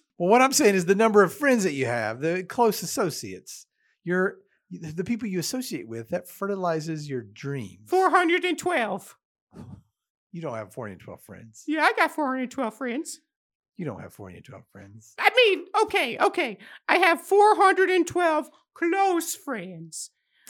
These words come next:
Speaker 2: But those are just the people who are, like, really cl-, like, if I'm gonna have a barbecue,
Speaker 1: Okay.
Speaker 2: I'd invite those four hundred and twelve people. But, like, I mean, I didn't have four hundred and twelve people at my wedding.
Speaker 1: Let's
Speaker 2: I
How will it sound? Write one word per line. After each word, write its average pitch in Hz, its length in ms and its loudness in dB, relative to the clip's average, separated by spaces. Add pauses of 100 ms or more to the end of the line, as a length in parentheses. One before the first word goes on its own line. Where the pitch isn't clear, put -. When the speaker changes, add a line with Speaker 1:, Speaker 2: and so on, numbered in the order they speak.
(100)
Speaker 2:
But 359 220 0
those 494 280 10
are 508 60 4
just 480 180 6
the 403 100 4
people 370 400 2
who 339 180 4
are, 302 180 2
like, 247 300 -2
really 330 500 2
cl-, 339 200 -6
like, 339 280 4
if - 120 2
I'm 392 160 0
gonna 415 300 2
have 349 220 4
a 370 80 0
barbecue, 302 840 -2
Speaker 1:
Okay. 120 180 -14
Speaker 2:
I'd 320 240 2
invite 277 440 -2
those 311 340 -4
four 311 300 -4
hundred 277 300 -2
and 285 140 -4
twelve 247 280 -4
people. 226 420 -10 (220)
But, 403 160 2
like, 370 320 4 (760)
I 381 120 4
mean, 349 120 2
I 349 80 2
didn't 359 240 4
have 285 180 0
four 302 280 -2
hundred 269 160 -4
and 226 80 -8
twelve 262 240 -2
people 269 220 -2
at 247 120 -2
my 208 140 -4
wedding. 220 500 -8 (300)
Speaker 1:
Let's 208 400 2
Speaker 2:
I 208 60 6